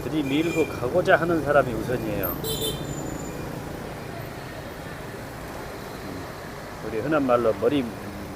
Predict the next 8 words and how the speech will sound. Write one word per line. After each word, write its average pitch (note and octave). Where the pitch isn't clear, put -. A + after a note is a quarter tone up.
머리 C3
내밀면 C3+
임자라듯이, G#2+
예, G#2+
그렇게 -
되는 -
거예요. -
보행자도 A2+